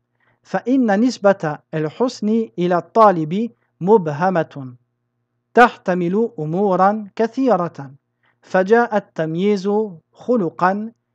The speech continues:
لإزالة هذا الإبهام. من تمييز النسبة ما كان أصله فاعلا،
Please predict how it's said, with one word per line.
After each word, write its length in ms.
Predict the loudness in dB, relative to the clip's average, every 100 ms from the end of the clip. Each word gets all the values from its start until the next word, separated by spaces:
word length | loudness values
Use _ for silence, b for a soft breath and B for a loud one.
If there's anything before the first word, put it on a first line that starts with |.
| _
لإزالة 1000 | -10 -8 -6 -2 2 2 2 -4 -6 -6 -4
هذا 440 | -4 -4 -4 -6 -6
الإبهام. 800 | -8 -6 -8 -6 -6 -8 -10 -14 _ _ _ _ _ _ _ _ _ _ _ _ _
من 200 | 0 0
تمييز 400 | 2 2 2 0
النسبة 540 | 0 0 0 0 -2 -2
ما 260 | -2 -2 -2
كان 320 | 0 0 -2
أصله 640 | -2 -6 -4 -8 -6 -8
فاعلا، 600 | 2 2 4 0 -8